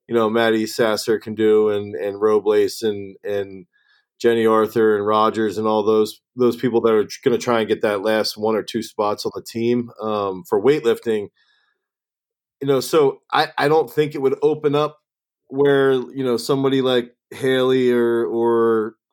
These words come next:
or one of my other people who, who could potentially try and push into that top ranking could actually squeeze in there because,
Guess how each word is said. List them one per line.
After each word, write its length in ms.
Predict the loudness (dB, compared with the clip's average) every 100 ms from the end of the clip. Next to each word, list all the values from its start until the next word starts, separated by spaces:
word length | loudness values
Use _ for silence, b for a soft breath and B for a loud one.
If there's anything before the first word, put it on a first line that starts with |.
| -6
or 160 | -2
one 160 | 0 0
of 60 |
my 200 | 0 2
other 220 | 2 2 0
people 460 | 0 0 2 2
who, 260 | 2 0 0
who 180 | -2 0
could 240 | 0 0
potentially 640 | -4 -2 -2 -2 0 0
try 220 | 2 2
and 120 | 2 0
push 380 | 0 0 0
into 180 | -2 0
that 220 | 2 0 0
top 280 | -2 0 0
ranking 400 | -2 -2 -4 -4
could 160 | -2
actually 380 | 0 -2 -2 -2
squeeze 420 | -2 0 2 2
in 80 | 2
there 140 | 2
because, 520 | 0 0 0 -2 -4